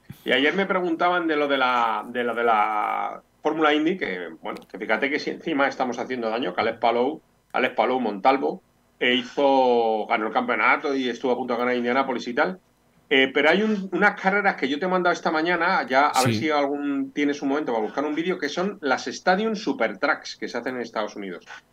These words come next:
Speaker 1: Que es lo mejor de los dos mundos. Es, imaginemos un circuito de Fórmula uno o de Fórmula Indy,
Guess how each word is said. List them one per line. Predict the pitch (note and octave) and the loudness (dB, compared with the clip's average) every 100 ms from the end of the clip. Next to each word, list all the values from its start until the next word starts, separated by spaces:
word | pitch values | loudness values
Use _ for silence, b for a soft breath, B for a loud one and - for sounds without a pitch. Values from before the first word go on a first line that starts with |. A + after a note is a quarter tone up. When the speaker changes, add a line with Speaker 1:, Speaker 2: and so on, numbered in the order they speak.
| _ _ - | _ _ 2
Speaker 1:
Que | |
es | D#3+ | 4
lo | G3+ | 4
mejor | F#3+ G3 F#3 | 2 2 0
de | E3 | 0
los | D#3 | 2
dos | C#3+ | 0
mundos. | B2 A2 A2+ C3 | 0 0 0 -2
Es, | C3 - _ - | -4 -6 _ 0
imaginemos | C#3 C3+ C#3 F3 F#3 | 2 2 2 0 0
un | D#3+ | -2
circuito | F3+ E3+ G#3+ G3 E3 - | -4 -2 -2 0 -2 -4
de | - A2 | -4 -2
Fórmula | - C3+ C3+ | 0 0 2
uno | D3 A3+ F3+ | 2 2 -2
o | |
de | F#2+ | -4
Fórmula | B2+ C3 D3 | -4 0 0
Indy, | F3+ G3+ A#3+ | 0 -2 -6